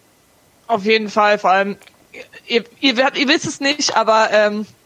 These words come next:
Michael hat mir letztes Wochenende beim Umzug geholfen und, ähm, wir haben uns bisher einmal live gesehen und sonst nur über Discord kommuniziert und das hat einfach wirklich eine richtige Bindung aufgebaut zu den ganzen Menschen und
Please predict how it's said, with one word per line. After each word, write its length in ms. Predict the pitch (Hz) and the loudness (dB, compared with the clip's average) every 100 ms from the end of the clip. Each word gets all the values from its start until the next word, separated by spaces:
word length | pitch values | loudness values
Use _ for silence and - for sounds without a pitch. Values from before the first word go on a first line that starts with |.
| - 220 | -16 -8
Michael 260 | 226 277 | -2 0
hat 100 | 277 | 0
mir 80 | 226 | 0
letztes 280 | 233 - 226 | -2 -4 -6
Wochenende 320 | 233 202 202 | -4 -2 0
beim 120 | 190 | -2
Umzug 280 | 226 - 226 | -2 -10 -6
geholfen 460 | 175 180 180 196 196 | 0 0 0 -6 -6
und, 280 | 180 180 - 170 | -4 -6 -4 -2
ähm, 260 | 165 175 - - - | -2 -4 -12 -14 -4
wir 120 | 196 | 0
haben 240 | - 214 214 | 0 0 0
uns 220 | 214 - | -2 -2
bisher 420 | 220 247 220 - | 0 2 2 0
einmal 280 | 208 254 240 | -4 0 2
live 240 | 202 226 - | 2 0 -2
gesehen 300 | 196 214 220 | 2 2 2
und 160 | 202 | -2
sonst 260 | 214 220 - | -2 -2 -2
nur 160 | 277 277 | 0 2
über 300 | 254 247 233 - | 2 2 0 -4
Discord 580 | 247 - 233 220 208 - | -6 0 2 2 -2 -4
kommuniziert 600 | 226 214 208 196 220 214 | -2 0 0 0 0 0
und 60 | 202 | -2
das 180 | 196 214 | -2 -2
hat 160 | 214 | 0
einfach 220 | 208 214 | 0 -2
wirklich 220 | 214 - - - - - | -4 -8 -10 -16 -12 0
eine 80 | 240 | 2
richtige 300 | - 240 233 | 2 0 0
Bindung 420 | 220 220 247 185 | 0 0 0 2
aufgebaut 520 | 196 196 190 190 190 | 0 0 2 2 0
zu 80 | 196 | -2
den 80 | 185 | 0
ganzen 240 | 196 208 | 0 0
Menschen 300 | 185 190 202 | -2 -2 -4
und 160 | 190 | -4